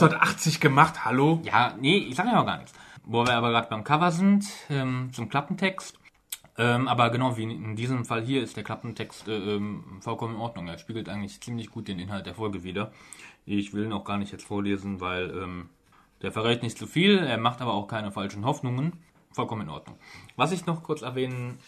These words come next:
Speaker 2: möchte, ist neben den guten Soundeffekten und der guten Musik, muss ich auch wieder erwähnen, die hervorragenden Sprecher.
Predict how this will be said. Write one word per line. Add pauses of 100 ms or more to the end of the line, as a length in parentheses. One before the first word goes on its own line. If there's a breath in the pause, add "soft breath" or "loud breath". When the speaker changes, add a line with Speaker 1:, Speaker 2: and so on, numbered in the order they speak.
Speaker 2:
möchte,
ist
neben
den
guten
Soundeffekten (640 loud breath)
und (1080)
der
guten
Musik, (300 loud breath)
muss
ich
auch
wieder
erwähnen, (880 soft breath)
die
hervorragenden
Sprecher.